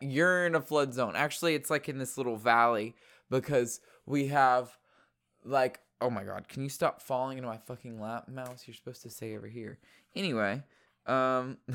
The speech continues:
<laughs> my, we have, uh, this mountain range, like, a small mountain range up on the top, um, and sorta, like, to the left and kinda to the right a little bit, right, too. Um,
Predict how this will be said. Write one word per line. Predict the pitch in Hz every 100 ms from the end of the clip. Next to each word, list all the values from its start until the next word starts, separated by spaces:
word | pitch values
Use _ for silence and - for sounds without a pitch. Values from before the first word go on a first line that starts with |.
| - 180 - 165 143 -
<laughs> | 156 - - - 165 139 -
my, | 127 135 131 -
we | 117 139
have, | 170 156 151 143 135 - _ _ -
uh, | 120 123
this | 117 127 -
mountain | 143 147 127 147
range, | 143 135 135 - _ _
like, | - 123 120
a | 123
small | - 135 131
mountain | 131 123 120 117
range | 117 113 120
up | 113
on | 120
the | 113
top, | - 113 107 - _ _ _ _ -
um, | 117 110 101 98
and | 76 113
sorta, | - 131 117
like, | 110 95 98
to | -
the | 110
left | 120 117 101 -
and | 110
kinda | 127 113
to | 107 107
the | 101
right | 101 101
a | 98
little | 95 92
bit, | 67 -
right, | 101 90 -
too. | 107 107 - _ _ _ _
Um, | - 107 107 98 104